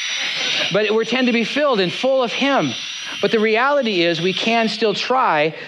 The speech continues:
to fill ourselves. And even though we're full, at times we can turn off the Holy Spirit in our life and we begin to what? You can hear it. We begin to deflate. Not no longer filled with the Holy Spirit, we begin to deflate in that way.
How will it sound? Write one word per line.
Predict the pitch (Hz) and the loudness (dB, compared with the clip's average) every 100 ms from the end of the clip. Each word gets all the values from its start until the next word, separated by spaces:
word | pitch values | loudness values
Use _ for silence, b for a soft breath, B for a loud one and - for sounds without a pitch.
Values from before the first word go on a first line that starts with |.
| B | B
to | 165 | -6
fill | 190 175 | 0 0
ourselves. | 165 - 277 190 139 | 0 0 0 2 0
And | 160 | 0
even | 226 254 | 0 2
though | 240 233 | 2 2
we're | 196 180 | 2 -2
full, | - 302 339 233 156 196 - B B B | -4 -2 0 2 2 0 -4 B B B
at | 185 | -4
times | - 247 254 180 | 0 0 0 0
we | 220 | -2
can | - 196 | 0 -2
turn | 180 226 202 | 0 0 2
off | 233 269 262 | 2 0 0
the | 214 | 0
Holy | 214 185 | 2 0
Spirit | 185 202 180 175 | -2 0 0 2
in | 165 | 2
our | 160 | 2
life | 151 151 151 - B B - | 2 2 0 -6 B B -2
and | 180 | 0
we | 180 | 2
begin | 175 175 196 185 | 0 0 0 0
to | 196 | 0
what? | 180 185 135 - - - _ _ _ _ _ _ _ - - - - - - - - - - - - - | 2 2 0 -6 -20 -20 _ _ _ _ _ _ _ -20 -16 -12 -8 -6 -4 -4 -4 -4 -2 -4 -4 -2
You | 147 | 2
can | 143 | 4
hear | 147 170 | 6 6
it. | 120 107 - - - - - - - - | 4 2 -2 -4 -4 -4 -6 -8 -12 -6
We | 156 | -2
begin | 151 160 175 | 0 2 0
to | 160 | 0
deflate. | 143 - 220 190 110 - - _ _ b b b b b | -2 -2 0 0 -2 -10 -18 _ _ b b b b b
Not | 151 180 196 | 0 0 2
no | 175 170 | 2 2
longer | 180 208 175 | 2 2 0
filled | 143 196 202 170 | 0 0 2 2
with | 156 | 0
the | 143 | 0
Holy | 147 135 | 2 2
Spirit, | 127 - 151 135 | 0 -2 0 2
we | 139 | 0
begin | 139 139 143 156 | -2 0 0 0
to | 147 156 | 0 -2
deflate | 131 - 170 160 160 | -2 -4 0 0 0
in | 139 127 | 0 0
that | 120 127 | 0 0
way. | 135 123 113 127 | 0 0 -2 -6